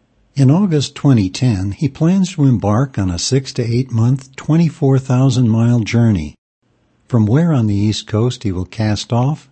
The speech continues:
he hasn't pinpointed. But Sheppy talks about the trip like it's a walk in the park rather than months at sea. "I love adventure," he says, smiling, "and it's a feat no one has done."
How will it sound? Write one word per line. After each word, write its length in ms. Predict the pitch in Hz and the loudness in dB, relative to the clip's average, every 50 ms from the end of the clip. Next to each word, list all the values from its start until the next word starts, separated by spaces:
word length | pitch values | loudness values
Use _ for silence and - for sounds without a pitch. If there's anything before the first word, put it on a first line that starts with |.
| _ _ | _ _
he 140 | - 160 147 | -4 -2 0
hasn't 380 | 135 156 139 107 123 101 - | 0 0 0 0 -2 -2 -2
pinpointed. 720 | - 135 131 131 131 131 - 110 95 85 78 - 82 - _ _ _ _ _ _ _ _ _ _ _ - | 0 0 2 2 0 0 -2 -4 -6 -6 -6 -10 -14 -18 _ _ _ _ _ _ _ _ _ _ _ -6
But 120 | 143 131 | -6 -4
Sheppy 380 | - - 165 185 175 208 185 - | -2 -2 -2 -2 -2 -2 -4 -4
talks 340 | - 156 160 156 139 - - | -2 -2 -2 -2 -4 -4 -4
about 360 | 120 90 98 104 104 98 - | -4 -2 0 -2 -2 -2 -4
the 100 | - - | -6 -6
trip 320 | - - 117 135 135 - | -2 -2 0 0 0 -2
like 200 | 135 120 123 - | -4 -4 -4 -4
it's 200 | 151 147 135 - | -4 -6 -4 -4
a 40 | 143 | -4
walk 400 | 110 92 92 107 107 110 - - | -4 -2 0 0 0 0 0 2
in 100 | 131 123 | 2 2
the 100 | 123 117 | 2 0
park 440 | - - 160 143 113 90 87 - - | -2 -2 -2 -2 0 -2 -2 -4 -4
rather 320 | 98 95 95 98 98 104 | -4 -4 -2 -2 -2 0
than 200 | 92 104 107 101 | 0 0 0 0
months 420 | 98 101 107 107 101 - - - 98 | 2 2 2 0 0 -2 -6 -8 -8
at 160 | 95 92 - | -8 -8 -10
sea. 460 | - - 123 123 113 92 78 80 - _ _ _ _ _ _ _ _ _ _ _ - | -6 -4 -2 -2 -2 -4 -8 -12 -16 _ _ _ _ _ _ _ _ _ _ _ -4
"I 100 | 117 143 | -2 -2
love 280 | 151 147 156 156 123 | 0 0 0 0 0
adventure," 560 | 117 101 76 87 113 131 135 131 - - 87 | 0 -2 0 0 2 2 2 2 0 -4 -6
he 140 | 80 90 101 | -6 -6 -8
says, 280 | - - - 98 92 82 | -6 -6 -6 -6 -6 -6
smiling, 680 | - - - 95 95 90 87 92 107 117 127 120 123 _ _ _ _ _ _ _ _ _ - | -8 -10 -8 -8 -8 -6 -6 -6 -4 -4 -4 -6 -8 _ _ _ _ _ _ _ _ _ -2
"and 100 | 147 151 | 0 0
it's 160 | 160 151 - | 0 0 -2
a 60 | 160 | -4
feat 340 | 139 - - 196 180 175 - | -4 -2 -2 -4 -2 -2 0
no 160 | 156 139 160 | 2 2 4
one 300 | 175 165 117 98 98 98 | 4 2 0 0 -2 -2
has 200 | 98 110 120 104 | -2 -2 -4 -4
done." 440 | - - 143 147 139 107 82 78 - | -4 -2 -2 0 0 -2 -4 -6 -12